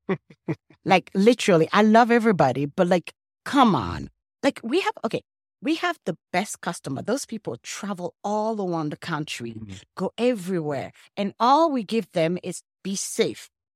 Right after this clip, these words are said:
Speaker 2: like, everybody's, like, doing the same thing. Barclays adventurous,
Speaker 1: Mm-hmm.
Speaker 2: okay? And I'm gonna tell you, he doesn't make that much money. I'm adventurous. I don't make that much money,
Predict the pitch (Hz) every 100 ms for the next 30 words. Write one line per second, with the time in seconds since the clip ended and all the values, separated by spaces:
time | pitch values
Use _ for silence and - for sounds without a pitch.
0 | _ _ 180 180 175 220 247 208 208 196
1 | 170 156 196 226 240 202 - 220 220 -
2 | 175 135 - _ _ _ 165 180 226 208
3 | - 160 170 202 - 110 147 - - _
4 | - 139 151 156 226 _ _ - 208 220
5 | 220 226 220 240 240 226 - 285 311 269
6 | 233 208 196 196 185 185 208 247 - _
7 | 196 269 277 190 180 185 196 - _ _
8 | 254 311 254 202 208 185 - 170 165 226